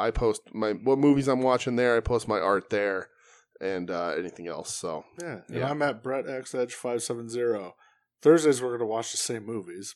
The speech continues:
Speaker 2: but you know,
Speaker 1: Yes.
Speaker 2: we differ a bit in our
Speaker 1: Yeah,
Speaker 2: what
Speaker 1: we,
Speaker 2: we've been watching.
Speaker 1: we might circle around to the same things if one of
Speaker 2: Yeah.
Speaker 1: us says the other thing is good that we haven't
Speaker 2: Yeah.
Speaker 1: watched yet. But
Speaker 2: Yeah.
Speaker 1: uh, yeah, at le-, at least every Thursday we'll be watching the same thing.
Speaker 2: Yeah.
Speaker 1: Uh, and, uh,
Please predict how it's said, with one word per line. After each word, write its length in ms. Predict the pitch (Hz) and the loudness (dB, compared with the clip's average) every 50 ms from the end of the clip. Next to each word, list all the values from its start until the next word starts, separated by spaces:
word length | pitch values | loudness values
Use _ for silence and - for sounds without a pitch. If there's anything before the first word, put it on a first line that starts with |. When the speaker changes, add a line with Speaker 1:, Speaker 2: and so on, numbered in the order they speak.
| _ | _
Speaker 2:
but 200 | - 160 160 160 - 202 | -2 -2 -2 -2 -4 -4
you 60 | 196 | -2
know, 60 | 180 | 0
Speaker 1:
Yes. 500 | - - 170 - - - - - - - _ - | 0 0 -2 -4 -8 -8 -8 -8 -10 -12 _ -8
Speaker 2:
we 120 | 190 196 | -6 -2
differ 340 | 170 165 175 165 - 170 165 160 | 2 4 4 4 6 6 4 6
a 40 | |
bit 280 | 143 151 160 165 160 160 - - - - _ _ - | 8 8 8 8 8 4 -2 -20 -20 -20 _ _ -18
in 100 | 147 143 | -16 -12
our 340 | 139 135 135 131 131 127 - - | -10 -8 -8 -8 -8 -10 -10 -4
Speaker 1:
Yeah, 440 | 370 415 370 143 107 85 73 71 - | 4 6 6 8 8 6 2 0 2
Speaker 2:
what 120 | 143 147 | 4 6
Speaker 1:
we, 60 | 160 - | 6 6
Speaker 2:
we've 120 | 156 151 | 6 6
been 100 | 131 131 | 2 0
watching. 380 | 127 127 131 127 - 147 143 - | 0 0 0 -2 -4 -8 -8 -4
Speaker 1:
we 100 | 202 254 | 0 2
might 300 | 254 226 202 170 151 - | 4 6 6 4 2 0
circle 340 | - - 170 160 147 156 143 | -2 4 4 4 6 6 4
around 260 | 135 139 139 135 135 | 6 6 6 4 4
to 60 | 127 | 2
the 60 | 123 | -2
same 260 | 117 - - 131 123 120 | -2 -2 -2 -2 0 0
things 260 | 135 127 131 135 131 | 0 0 0 2 0
if 60 | 131 | 2
one 100 | - 196 | 6 6
of 120 | 196 190 180 | 8 8 8
Speaker 2:
Yeah. 40 | 123 | 6
Speaker 1:
us 120 | 113 - - | 4 2 2
says 240 | - 135 120 117 117 | 2 2 2 4 4
the 100 | 123 123 | 4 2
other 160 | 120 120 113 | 2 2 0
thing 180 | - - 123 120 | -2 -2 -2 -2
is 120 | 113 110 | -2 -2
good 180 | - 123 123 120 | 0 0 2 4
that 80 | 127 | 4
we 60 | 120 120 | 4 4
haven't 160 | 113 113 117 | 6 6 6
Speaker 2:
Yeah. 60 | 107 | 8
Speaker 1:
watched 280 | 113 117 120 - - - | 8 8 6 4 2 4
yet. 200 | 151 156 156 151 | 6 6 6 4
But 160 | - 135 135 131 | 2 0 2 2
Speaker 2:
Yeah. 60 | 135 | 2
Speaker 1:
uh, 200 | 131 131 131 131 - | 2 2 2 2 0
yeah, 100 | 139 156 | 2 2
at 100 | 160 143 | 2 4
le-, 180 | 143 160 170 165 - | 6 6 6 8 8
at 160 | 165 170 165 | 8 6 6
least 240 | 190 208 190 - - 165 | 4 -4 -4 0 4 4
every 200 | 147 131 131 120 | 4 4 4 0
Thursday 340 | - 135 123 117 107 117 | 2 4 4 4 4 2
we'll 140 | 113 110 113 | 0 2 2
be 60 | 113 | 2
watching 320 | 113 110 110 104 - - 107 | 4 4 4 2 2 0 -6
the 40 | 107 | -6
same 240 | - - 113 107 101 | -4 -2 -2 -2 -2
thing. 320 | - 120 110 107 101 101 - | 0 0 0 0 0 -2 -6
Speaker 2:
Yeah. 120 | 98 82 - - - - - - - _ _ - - 113 | -8 -10 -12 -18 -20 -20 -20 -20 -20 _ _ -4 -2 0
Speaker 1:
Uh, 420 | 113 107 104 104 101 101 92 - - | 2 2 4 4 4 4 4 2 2
and, 280 | - 104 110 110 107 110 | 0 0 0 0 0 0
uh, 220 | 107 107 107 101 | 0 2 0 0